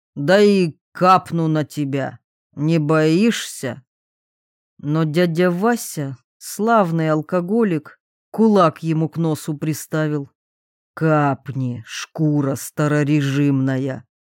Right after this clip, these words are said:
вот только капни, я тебе тоже капну! Тебе твою бляху напомнят!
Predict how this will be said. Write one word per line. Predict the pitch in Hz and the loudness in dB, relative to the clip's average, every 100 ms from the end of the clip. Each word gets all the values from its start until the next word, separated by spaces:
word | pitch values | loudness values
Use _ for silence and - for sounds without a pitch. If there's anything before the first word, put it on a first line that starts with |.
| _ - | _ -4
вот | 147 170 156 _ | 2 4 2 _
только | 175 156 - 175 | 2 2 2 0
капни, | 151 - 170 147 139 - 135 127 - _ _ _ | 0 0 2 4 0 -4 -6 -6 -8 _ _ _
я | 139 147 175 | -2 2 2
тебе | 151 - 156 139 135 - _ | 0 -2 -2 -2 -6 -10 _
тоже | 196 170 123 139 - _ | 2 4 2 -2 -6 _
капну! | 156 135 - 135 123 107 _ _ _ _ _ | -2 -2 -2 -6 -6 -8 _ _ _ _ _
Тебе | - 156 160 | -4 0 0
твою | 151 151 156 156 139 | -2 -2 0 0 0
бляху | 127 156 160 147 - 147 | 2 2 4 0 -2 -4
напомнят! | 139 139 135 147 139 135 131 127 - | -2 -2 -4 -2 -2 -2 -4 -6 -12